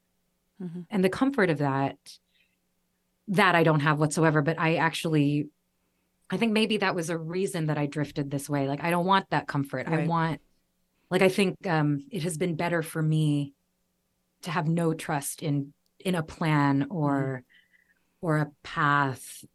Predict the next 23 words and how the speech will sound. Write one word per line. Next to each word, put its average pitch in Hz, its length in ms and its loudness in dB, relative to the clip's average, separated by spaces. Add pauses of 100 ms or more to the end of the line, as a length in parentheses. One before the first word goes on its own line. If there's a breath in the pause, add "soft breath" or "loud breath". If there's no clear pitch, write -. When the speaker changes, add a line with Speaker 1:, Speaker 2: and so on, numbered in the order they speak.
Speaker 2:
or 151 320 -2
anything. 143 460 0
Like, 143 180 -2
I, 143 200 0
I 151 80 -2
think 151 200 -4
I'm 147 240 0 (140)
better 147 260 0
off 139 240 -2
operating 139 560 -2
as 135 200 -4
if - 480 -6 (1040)
this 143 440 0
and 147 80 -2
the 165 120 -4
absence 147 440 -2
of 143 80 -6
supervision 143 640 -2
is 131 100 -4
all 135 220 -4
that 131 120 -6
we 139 140 -6
have. - 480 -14